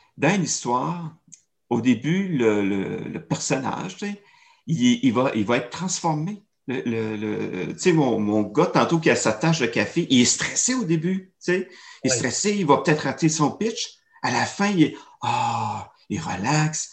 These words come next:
Speaker 1: c'est le succès. C'est ça. Plus c'est, tu sais, le moins et le plus, comme tu dis, polarisé, c'est toujours, mais notre vie est polarisée, hein.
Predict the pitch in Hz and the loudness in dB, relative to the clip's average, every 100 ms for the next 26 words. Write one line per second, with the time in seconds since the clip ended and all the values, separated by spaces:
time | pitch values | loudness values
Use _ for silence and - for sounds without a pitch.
0 | _ - - 107 98 - - - 123 127 | _ -10 -4 -2 -2 -2 -6 -6 -8 -10
1 | _ _ _ - 113 117 - 233 294 - | _ _ _ -12 -4 -2 0 -2 -2 -10
2 | _ - 175 190 - 180 160 156 - 196 | _ 4 4 4 0 4 4 4 -2 -2
3 | 190 151 151 170 160 147 147 170 - 143 | 0 2 4 2 2 0 0 -4 -4 -6
4 | - 127 147 147 - - 147 147 135 139 | -6 -10 -8 -8 -10 0 4 4 2 -2
5 | 113 147 - - 151 147 151 123 143 143 | -2 -4 -4 -6 -4 -2 2 6 8 8
6 | 143 359 - 127 113 107 98 104 113 117 | 6 4 6 4 4 0 -2 0 -2 -2
7 | 127 | -6